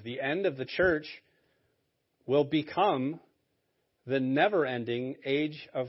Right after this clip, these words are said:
God's kingdom, God's eternal kingdom. Sin and death and the grave will be destroyed, as will Satan and his demons. And we will take possession of our inheritance in God's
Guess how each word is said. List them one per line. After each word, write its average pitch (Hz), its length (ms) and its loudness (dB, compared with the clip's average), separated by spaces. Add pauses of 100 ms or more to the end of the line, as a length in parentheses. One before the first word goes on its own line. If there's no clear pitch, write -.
God's 139 460 -4 (100)
kingdom, 139 360 -12 (1200)
God's 139 320 -2
eternal 160 480 -6
kingdom. 95 380 -12 (600)
Sin 180 440 2
and 120 180 -4
death 160 240 6 (140)
and 110 100 -6
the 104 60 -6
grave 156 400 4
will 131 80 -4
be 107 180 -10
destroyed, 143 720 2 (320)
as 113 240 0
will 107 160 -8
Satan 185 500 -2
and 165 180 -2
his 117 200 -6
demons. 196 380 -4 (1000)
And 139 420 2
we 139 340 -2
will 190 160 0
take 170 360 -2
possession 127 680 -4 (420)
of 120 140 0
our 131 260 2
inheritance 123 720 -2 (400)
in 123 180 -6
God's 131 340 0